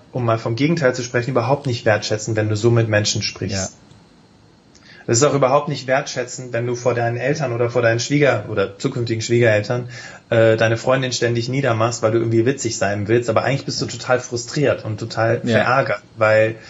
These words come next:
Speaker 1: ne, weiß ich nicht, ihr seid eine lange Fahrt, ihr habt eine lange Fahrt angetreten, ihr hattet ke-, nicht viel Zeit, ähm,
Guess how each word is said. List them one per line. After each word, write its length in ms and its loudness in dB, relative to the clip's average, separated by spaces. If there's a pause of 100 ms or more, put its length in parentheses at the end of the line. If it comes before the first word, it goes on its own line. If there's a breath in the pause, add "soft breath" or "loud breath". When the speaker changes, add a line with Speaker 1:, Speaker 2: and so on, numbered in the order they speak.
(840 loud breath)
Speaker 1:
ne, 360 0
weiß 200 2
ich 80 -2
nicht, 340 -6
ihr 240 -2
seid 160 4
eine 80 -4
lange 240 0
Fahrt, 220 0
ihr 60 -4
habt 100 -4
eine 80 -4
lange 200 0
Fahrt 220 2
angetreten, 580 -6
ihr 80 -4
hattet 220 -6
ke-, 120 -4
nicht 200 -6
viel 160 0
Zeit, 480 4 (600 loud breath)
ähm, 580 2